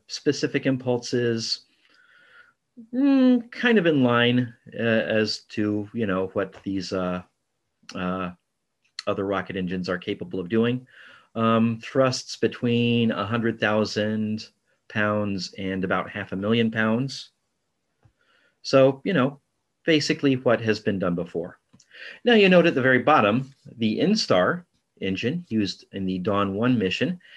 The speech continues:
has a much higher specific impulse, um, and a much lower thrust. Um, this is there for comparison purposes.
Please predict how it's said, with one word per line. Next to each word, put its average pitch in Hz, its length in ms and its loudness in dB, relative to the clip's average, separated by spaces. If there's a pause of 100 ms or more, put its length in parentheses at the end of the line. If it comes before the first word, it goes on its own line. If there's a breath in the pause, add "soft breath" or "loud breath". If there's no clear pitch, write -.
(160 loud breath)
has 156 260 -2
a 151 100 4
much 160 400 -4
higher 107 320 0
specific 92 540 -6
impulse, - 600 -8 (760)
um, 104 340 -2
and 110 240 0
a 117 160 0
much 104 460 -2
lower 92 320 0
thrust. - 640 -6 (460)
Um, 104 440 -2 (120)
this 147 200 2
is 170 340 -2 (160)
there - 160 0
for 135 120 -8
comparison 110 500 -4
purposes. 95 580 -8